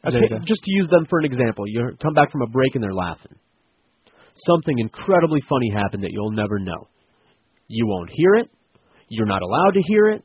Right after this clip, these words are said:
Speaker 2: They, they can't talk about it.
Speaker 1: You can only wonder.
Speaker 2: But they're laughing. You can only wonder and speculate and drive yourself nuts, which I do. It's part of the disease of wanting to be on the inside of, like, radio or television or something like that.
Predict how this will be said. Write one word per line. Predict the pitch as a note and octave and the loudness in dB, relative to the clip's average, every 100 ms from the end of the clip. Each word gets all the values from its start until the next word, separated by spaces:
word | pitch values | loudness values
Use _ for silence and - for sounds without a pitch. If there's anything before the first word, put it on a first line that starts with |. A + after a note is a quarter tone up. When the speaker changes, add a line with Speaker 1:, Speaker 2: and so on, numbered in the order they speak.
| _ _ _ _ _ | _ _ _ _ _
Speaker 2:
They, | A#2+ A2 | -2 -2
they | A#2 A#2 - | 0 -2 0
can't | G#2 - | -8 -4
talk | D3 G#3 A3+ | 2 2 4
about | A3 A3 A3+ | 4 6 6
it. | A3+ - _ _ | 2 -4 _ _
Speaker 1:
You | - | -6
can | C#3+ | 0
only | C#3+ D3 C#3 | 2 2 2
wonder. | C3+ A#2 | 2 6
Speaker 2:
But | D3 | 8
they're | A3+ | 8
laughing. | G3 A#3 G#3+ D#3+ D3+ | 6 4 2 -2 -4
You | |
can | C3+ D#3 | 2 4
only | G3+ | 6
wonder | F#3 F#3 F3+ | 4 4 2
and | E3 | -2
speculate | - E3+ F3 E3+ | 0 0 2 0
and | C#3 | 2
drive | C#3 D3+ | 2 2
yourself | D3 C#3 D3 C3 | 0 -2 -2 0
nuts, | C3+ C3 A2 - | 0 2 0 -2
which | A#2 - | -8 -2
I | A2 | -2
do. | G#2+ G#2+ - _ _ _ _ _ _ _ | 0 -2 -4 _ _ _ _ _ _ _
It's | - | -20
part | - E3 E3 | -2 2 4
of | |
the | D3 | 2
disease | A#2+ A2+ D#3 C#3 | 0 -2 0 0
of | A2+ | 0
wanting | A#2+ B2+ | -2 -2
to | |
be | B2+ | 0
on | A#2+ | 0
the | A2+ | 2
inside | C3 - G2 F#2 | 0 -2 -4 -4
of, | |
like, | F#2+ F#2+ | -6 -6
radio | A2 A2+ A2 A2 | 0 0 2 0
or | G#2 | 0
television | F#2+ A#2+ A2 G#2+ G2+ | -2 -2 -2 -2 -4
or | G#2 | -6
something | - A2 G#2+ | -6 -6 -4
like | G#2 | -4
that. | G#2 | -6